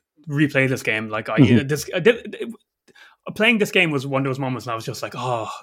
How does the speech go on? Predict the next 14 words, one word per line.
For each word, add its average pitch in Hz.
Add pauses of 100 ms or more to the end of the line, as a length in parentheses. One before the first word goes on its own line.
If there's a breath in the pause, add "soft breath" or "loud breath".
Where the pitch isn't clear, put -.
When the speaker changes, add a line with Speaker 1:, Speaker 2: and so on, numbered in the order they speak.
(100)
Speaker 1:
almost 196
exhausted. 147
I 127
was 120
like, 113 (520 soft breath)
"Oh, 147
I'm 185
gonna 196
love 147
this 160
forever, 156
aren't 139
I?" 107 (380)
Speaker 2:
Yeah. -